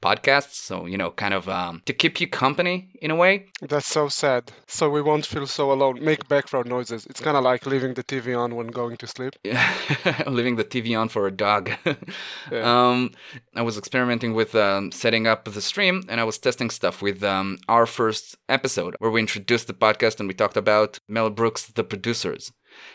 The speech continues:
Speaker 1: And, um, you know, it was running in the background. And then I noticed that we, when we introduced the podcast, kinda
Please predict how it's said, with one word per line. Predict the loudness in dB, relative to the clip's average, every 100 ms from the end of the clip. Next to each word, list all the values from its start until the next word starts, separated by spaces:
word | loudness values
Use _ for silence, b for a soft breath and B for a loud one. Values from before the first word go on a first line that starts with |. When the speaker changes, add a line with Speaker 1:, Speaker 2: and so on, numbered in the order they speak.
| B 0
Speaker 1:
And, | 4 6
um, | 8 8 4 2
you | 6
know, | 6
it | 6 2
was | 0
running | 2 4 4
in | 2
the | 2
background. | 2 2 -2 -4 -4
And | -2
then | 0 2
I |
noticed | 2 2 2 0 -4
that | -6 -2
we, | 0 -2
when | -2 -4
we | -2 -4
introduced | -6 -2 0 0 -2
the |
podcast, | 0 0 0 -4 -6 -6
kinda | -4 -4